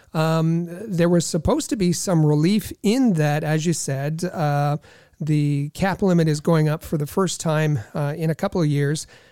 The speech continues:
uh, by a million dollars, uh, to eighty-two point five. But, but, but, but,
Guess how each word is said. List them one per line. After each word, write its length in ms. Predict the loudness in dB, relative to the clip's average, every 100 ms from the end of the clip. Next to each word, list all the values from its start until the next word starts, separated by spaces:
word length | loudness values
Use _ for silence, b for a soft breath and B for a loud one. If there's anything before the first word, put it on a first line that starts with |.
| B
uh, 280 | -4 -2 -2
by 260 | -2 0
a 100 | 2
million 380 | 4 6 6 6
dollars, 640 | 4 2 -2 -4 -6 -10 -8
uh, 400 | -6 -6 -6 -8
to 180 | -4 -4
eighty-two 460 | -2 -2 -2 0 -2
point 300 | 0 -2 -4
five. 580 | -4 -2 0 0 -2 -2
But, 640 | -2 -2 -6 -10 -12 -12 -14 -6
but, 400 | -4 -4 -6 -12 -6
but, 260 | -4 -4 -8
but, 340 | -10 -10 -10